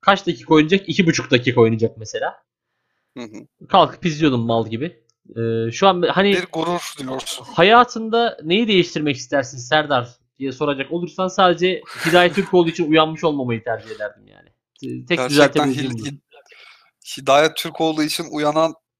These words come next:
Speaker 2: çok az insan vardır. Biri de senmişsin. Bu
Speaker 1: Evet,
Speaker 2: da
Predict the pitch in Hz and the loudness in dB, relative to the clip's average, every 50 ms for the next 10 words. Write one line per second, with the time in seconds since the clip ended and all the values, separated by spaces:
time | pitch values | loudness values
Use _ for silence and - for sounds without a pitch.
0 | _ _ - - 165 165 - - 156 156 156 156 151 - - 160 156 151 147 143 | _ _ -6 -6 -6 -2 0 0 0 0 0 -2 -2 0 2 2 2 4 4 4
1 | 139 135 135 147 151 - - 139 139 135 147 139 - 151 139 139 139 139 127 - | 4 4 2 -2 -6 -8 -10 -14 -6 -4 -2 0 2 2 2 2 0 -4 -6 -6
2 | - 131 120 - _ _ _ _ - 165 160 127 131 131 | -6 -8 -10 -14 _ _ _ _ 0 0 0 0 0 -2